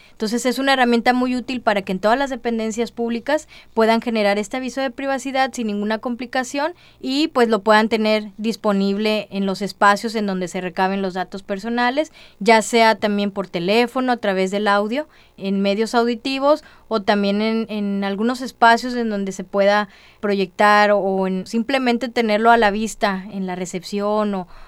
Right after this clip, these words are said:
o en sí donde se estén captando los datos personales. Pues nosotros, la visión de la Comisión de Transparencia es,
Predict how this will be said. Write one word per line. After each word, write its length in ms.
o 140
en 100
sí 140
donde 240
se 80
estén 220
captando 460
los 180
datos 300
personales. 760
Pues 160
nosotros, 640
la 120
visión 380
de 80
la 160
Comisión 400
de 100
Transparencia 840
es, 440